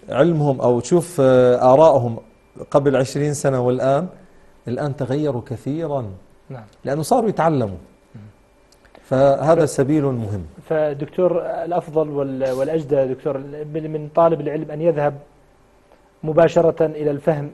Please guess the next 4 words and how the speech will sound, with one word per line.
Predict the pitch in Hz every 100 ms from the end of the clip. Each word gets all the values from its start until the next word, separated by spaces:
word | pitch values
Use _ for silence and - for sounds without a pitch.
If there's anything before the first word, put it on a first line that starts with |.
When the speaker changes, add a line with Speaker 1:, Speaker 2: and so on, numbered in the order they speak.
| -
Speaker 2:
الصحيح، | 139 - 131 147 147 - _ _ _ _ _ _ _ -
إلى | 151
العلماء، | 139 147 143 151 151 147 - _ _ _ _ _ _ -
إلى | 156 160 160 156 156